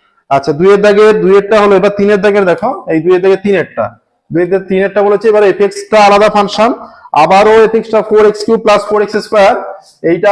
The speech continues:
আরো, আবারও আলাদা ফাংশন, এইটা হয়ে গেছে, এক্ষেত্রে বলা আছে ফোর এক্স কিউব, এখানে বলা আছে ফোর এক্স কিউব প্লাস ফোর এক্স স্কয়ার, ফোর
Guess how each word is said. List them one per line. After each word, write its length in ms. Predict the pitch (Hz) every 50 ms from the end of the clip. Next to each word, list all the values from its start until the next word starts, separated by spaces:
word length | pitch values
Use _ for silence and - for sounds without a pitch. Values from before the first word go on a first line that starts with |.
| 196 185
আরো, 160 | 180 185 190 196 185 175
আবারও 220 | 175 202 208 214 202
আলাদা 200 | 202 196 196 190 185
ফাংশন, 320 | 190 185 185 - 208 226 233 208
এইটা 140 | 185 175 190 175 180
হয়ে 120 | 190 196 196
গেছে, 220 | 202 196 - 196 190 233 - - _ _ _ _ _ _ -
এক্ষেত্রে 300 | 151 165 190 190 - 196 185 196
বলা 140 | 196 190 190 190
আছে 180 | 190 196 214 233 269 254 - - _ _ _ _ _ _ _ _
ফোর 140 | 175 - 415 - 196
এক্স 140 | 196 - - -
কিউব, 300 | 214 - - 440 - - 453 440 453 - - - - - _ _ _ _ -
এখানে 180 | 147 - 196 196 190
বলা 100 | 196 202 196
আছে 120 | 202 214 196 - -
ফোর 200 | 196 196 208 214 208
এক্স 120 | 196 202 - -
কিউব 180 | 214 214 220 208 214
প্লাস 180 | - 196 196 196 -
ফোর 140 | - 190 202 202
এক্স 100 | 196 - 214 208 -
স্কয়ার, 260 | - 214 190 190 226 - - - - - - _ _ _ _ _ _ -
ফোর 280 | 180 185 196 202 202